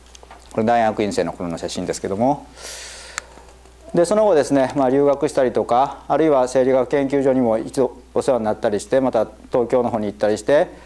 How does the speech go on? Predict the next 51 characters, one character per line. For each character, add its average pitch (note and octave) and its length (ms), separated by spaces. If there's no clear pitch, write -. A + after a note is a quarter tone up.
え - 60
ー、 A#2 40
ま A#2+ 80
た A2 100
生 A2 160
理 G#2+ 60
系 A2+ 100
に A2+ 60
戻 A#2 160
っ A#2 60
て A#2 100
き - 60
た - 120
と - 240
い B2+ 40
う A#2+ 80
ふ C#3+ 100
う C3+ 40
な A2 120
こ A2+ 120
と G#2+ 120
で、 C3 200
え A2 120
ー、 A2 100
都 C#3+ 100
合、 C#3+ 340
え A#2+ 140
ー、 A#2 60
十 D3+ 180
五、 C3+ 100
六 A#2+ 220
年、 C3 320
え - 60
ー、 G#2 40
と、 A2+ 140
岡 B2 160
崎 G#2+ 240
に、 B2+ 240
え A2+ 120
ー、 G2+ 40
住 A2 100
ま G#2 80
わ G2+ 60
せ - 60
て A#2+ 40
も A2+ 80
ら G2 60
っ E2+ 60
て G2 100
ま F#2 80
す。 - 240